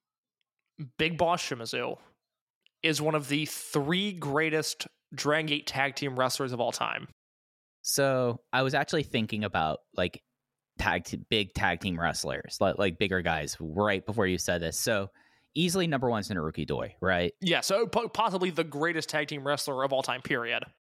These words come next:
Speaker 2: I mean, if Alex Shelley throws the roses at you, he's someone that, that would know and would know personally about him. But after Doi, then you get into, like, this tier, 'cause I do put Doi above everyone else, where it's
Speaker 1: Yes.
Speaker 2: like, Yama-, Yamato has the teams.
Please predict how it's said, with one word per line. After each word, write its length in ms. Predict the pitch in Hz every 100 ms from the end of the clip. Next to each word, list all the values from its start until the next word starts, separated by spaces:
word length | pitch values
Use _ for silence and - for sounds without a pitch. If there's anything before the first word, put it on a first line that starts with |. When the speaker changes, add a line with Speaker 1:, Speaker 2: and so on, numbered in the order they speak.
| _ _ _ -
Speaker 2:
I 140 | 120
mean, 400 | 120 120 117 107 -
if 160 | 98
Alex 240 | 113 139 -
Shelley 420 | 143 147 156 147 - - - _ - -
throws 280 | 139 139 143
the 80 |
roses 340 | 131 135 139 110
at 180 | 98 65
you, 120 | 95
he's 260 | 87 107
someone 300 | - 120 123
that, 120 | 123 - - -
that 200 | 110 -
would 200 | 120 120
know 420 | 120 107 73 -
and 80 | 92
would 100 | 104
know 140 | 104 101
personally 420 | 104 101 - 78
about 280 | 78 76 - - - _
him. 360 | 113 87 82 - -
But 140 | 123 -
after 300 | 190 240 247
Doi, 600 | 175 135 135 135 107 98
then 140 | 139 165
you 120 | 196
get 220 | 165 156
into, 280 | - 131 135
like, 160 | 117 -
this 180 | 117
tier, 240 | - - 107
'cause 120 | -
I 60 | 127
do 160 | 151
put 300 | 147 151 -
Doi 220 | - 104
above 180 | 92 95
everyone 360 | 95 87 87 85
else, 260 | 85 -
where 120 | 170 82
it's 80 |
Speaker 1:
Yes. 160 | 87 -
Speaker 2:
like, 280 | 101 82 - _ _ _ - - _ _ _ _ -
Yama-, 480 | 107 143 151 143 143 -
Yamato 460 | 151 147 165 170 -
has 300 | 131 123 117
the 100 | 127
teams. 480 | 135 123 127 -